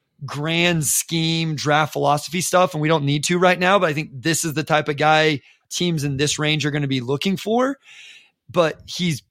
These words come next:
big time athletic. We've seen all of the posters, but he can shoot, and he hasn't shot it that well yet at Tennessee,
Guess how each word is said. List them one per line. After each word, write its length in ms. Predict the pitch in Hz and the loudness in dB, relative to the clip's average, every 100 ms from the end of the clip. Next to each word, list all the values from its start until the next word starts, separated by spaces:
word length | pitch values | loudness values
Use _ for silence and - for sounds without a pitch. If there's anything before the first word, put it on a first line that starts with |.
| - | -2
big 240 | 143 190 | 4 4
time 240 | 202 214 202 | 4 4 6
athletic. 540 | 196 160 135 143 - | 4 2 0 0 -2
We've 140 | 143 139 | -4 -2
seen 280 | - 185 | 0 0
all 240 | 156 156 170 | 2 4 4
of 100 | 160 | 2
the 80 | 165 | 2
posters, 520 | 147 139 - 151 - - _ _ | 2 2 0 -2 -4 -12 _ _
but 140 | 135 147 | 0 2
he 100 | 143 | 2
can 200 | 151 131 | 0 0
shoot, 680 | - - 185 285 - - - _ _ 156 | 2 2 4 4 2 -4 -10 _ _ 0
and 100 | 160 | 0
he 60 | |
hasn't 320 | 165 240 220 | 2 0 -2
shot 220 | - 196 175 | 2 4 4
it 120 | 147 | 2
that 220 | 170 175 | 2 2
well 260 | 160 156 143 | 2 2 2
yet 540 | 117 151 170 - - | 0 2 2 0 -6
at 160 | 160 151 | -4 -2
Tennessee, 600 | 160 156 139 160 139 117 | -2 -4 -4 -4 -4 -6